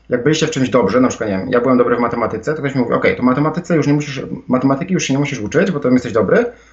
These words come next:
to poświęć trochę czasu na, na polski, bo tam ortografia kuleje i może poucz się czegoś, co ci przychodzi trudniej.” Na zasadzie: „Okej, jak coś, czym jesteś dobry, no teraz trzeba podciągnąć s-, słabości”.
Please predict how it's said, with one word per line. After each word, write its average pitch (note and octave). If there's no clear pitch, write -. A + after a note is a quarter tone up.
to -
poświęć F3
trochę D#3+
czasu E3
na, C3
na B2+
polski, E3
bo B2+
tam A#2
ortografia B2+
kuleje A#2+
i C#3+
może D#3
poucz D#3+
się D#3
czegoś, F3
co D#3+
ci C#3+
przychodzi C#3+
trudniej.” F#2+
Na C3
zasadzie: B2+
„Okej, G#2
jak A2
coś, D3+
czym E3+
jesteś C3+
dobry, D#3+
no D#3+
teraz C#3+
trzeba D3
podciągnąć C#3
s-, -
słabości”. G#2